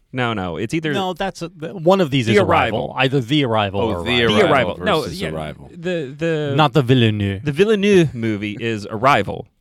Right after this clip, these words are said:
Speaker 3: That's
Speaker 2: Denis Villeneuve.
Speaker 3: Right.
Speaker 1: And the Charlie Sheen movie is The Arrival.
Speaker 3: Ah.
Speaker 1: They have these aliens where the knees go backwards. That's kind of what my legs felt like. Uh, all, all, but it, good news. All done. It's all
Speaker 2: How,
Speaker 1: done.
Speaker 2: how long will this, uh, restoration take?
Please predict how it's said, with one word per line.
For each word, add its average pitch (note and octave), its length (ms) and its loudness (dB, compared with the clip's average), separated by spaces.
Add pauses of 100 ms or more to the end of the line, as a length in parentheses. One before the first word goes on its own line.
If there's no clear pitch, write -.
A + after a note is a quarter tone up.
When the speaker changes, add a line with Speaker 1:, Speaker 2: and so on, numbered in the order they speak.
(240)
Speaker 3:
That's A2+ 200 -4
Speaker 2:
Denis B2 460 0
Villeneuve. B2+ 460 0
Speaker 3:
Right. E3+ 100 -10
Speaker 1:
And B2+ 380 -2
the A#2+ 140 -2
Charlie C#3+ 320 -2
Sheen C3+ 220 -10
movie G2 280 -6
is G2 180 -10
The A#2 180 -2
Arrival. - 460 -8 (200)
Speaker 3:
Ah. D#2 320 -14 (180)
Speaker 1:
They A#2+ 120 -4
have A#2 140 -6
these A2 140 -6
aliens G#2 360 -8
where F#2 100 -10
the F#2+ 60 -12
knees G2 200 -10
go G2+ 100 -6
backwards. G2 360 -6
That's - 160 -4
kind D#3+ 120 -4
of A2+ 60 -8
what A2+ 100 -4
my G2+ 80 -8
legs F#2 220 -6
felt - 200 -6
like. D#2 260 -12 (640)
Uh, F2 460 -6
all, F2 640 -12 (220)
all, G2 180 -12 (160)
but G#3 140 -2
it, E3+ 320 -8
good F#3+ 160 -8
news. G3 400 -14 (880)
All C#3 160 -6
done. C3+ 320 -4 (300)
It's - 80 -14
all B2 120 -8
Speaker 2:
How, C#3+ 140 0
Speaker 1:
done. A2+ 140 -12
Speaker 2:
how - 220 -4
long B2+ 440 -6
will A2 160 -4
this, G2+ 340 -10
uh, A2 360 -10 (200)
restoration G#2+ 540 -8
take? - 320 -16